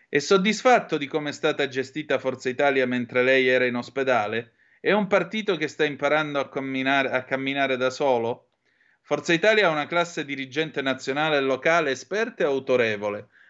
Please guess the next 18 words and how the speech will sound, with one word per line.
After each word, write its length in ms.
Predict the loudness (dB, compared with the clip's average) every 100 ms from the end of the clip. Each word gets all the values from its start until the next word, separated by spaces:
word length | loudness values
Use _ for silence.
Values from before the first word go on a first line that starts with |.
| _
ma 200 | 0 2
non 220 | 2 -2
sono 400 | 0 2 4 2
e 20 | 0
non 260 | -2 -6
saranno 480 | -2 2 2 0 -6
soli, 460 | -6 -4 -4 -8 -10
perché 300 | -10 -6 -4
io 260 | 0 0
continuerò 580 | 0 -2 -2 -2 2 4
naturalmente 720 | 2 0 -2 -2 -2 -2 0
a 40 | 0
esercitare 580 | 0 -4 -4 0 2
appieno, 580 | 2 -2 0 0 0 -6
come 240 | -14 -16 -16
ho 40 |
sempre 440 | -8 -8 -4 -4
fatto, 600 | -2 -2 -2 -4 -6 -6